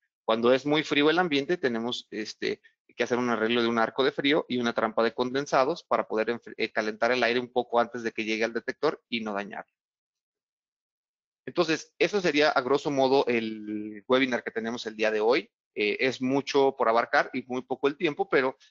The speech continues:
eh, quisiera abrir un pequeño espacio para sus preguntas y, y poder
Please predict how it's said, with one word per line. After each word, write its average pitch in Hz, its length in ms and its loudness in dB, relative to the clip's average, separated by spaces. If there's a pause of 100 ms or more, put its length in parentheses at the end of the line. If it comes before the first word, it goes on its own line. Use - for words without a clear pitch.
eh, 113 160 -4
quisiera 139 300 0
abrir 139 460 2
un 131 520 -10
pequeño 135 300 -4
espacio 113 380 -2
para 117 160 0
sus - 180 -16
preguntas 120 640 -4 (440)
y, 107 420 -12
y 107 80 -20
poder 113 400 -2